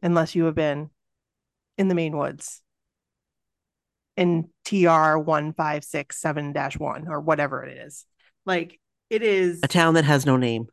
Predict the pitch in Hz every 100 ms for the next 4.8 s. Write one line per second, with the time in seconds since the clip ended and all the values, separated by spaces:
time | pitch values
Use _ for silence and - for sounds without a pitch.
0 | _ 185 175 175 185 180 214 202 190 185
1 | 180 175 175 165 160 160 160 175 175 180
2 | 196 196 - 185 180 170 165 170 - 156
3 | 156 180 208 - - 170 156 156 170 160
4 | 147 - 196 175 165 160 156 151